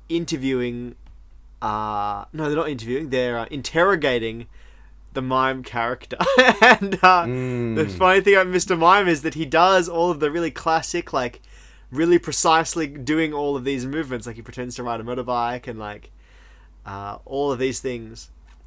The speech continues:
Speaker 1: And, uh, doesn't make any noise. But as, like, a filming technique, they include, like, uh, like, the sound effects of the things. Like, he pretends to ride a motorbike and they include a motorbike noise.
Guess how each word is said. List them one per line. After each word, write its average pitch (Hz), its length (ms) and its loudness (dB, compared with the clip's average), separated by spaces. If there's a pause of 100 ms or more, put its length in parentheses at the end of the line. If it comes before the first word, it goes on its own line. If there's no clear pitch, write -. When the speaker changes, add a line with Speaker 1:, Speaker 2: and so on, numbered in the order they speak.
(120)
Speaker 1:
And, 117 80 -8
uh, 147 140 -2
doesn't 139 280 -4
make 143 200 -4
any 156 160 -6
noise. 135 560 -6 (320)
But 156 360 4 (460)
as, 127 180 -6
like, 127 220 -4
a 120 140 -4 (380)
filming 156 440 -6
technique, 120 400 -12
they 113 160 -10
include, 117 500 -10
like, 104 300 -8
uh, 98 200 -8
like, 101 160 -14
the 110 60 -12
sound 147 340 -4
effects - 420 -8
of 156 100 -14
the 147 80 -10
things. 185 300 -10
Like, 139 140 -8
he 135 120 -6
pretends 131 400 -10
to 143 60 -8
ride 123 140 -4
a 120 40 -8
motorbike 123 440 -10
and 127 80 -16
they 117 40 -14
include 117 240 -10
a - 20 -14
motorbike 113 380 -12
noise. 143 280 -20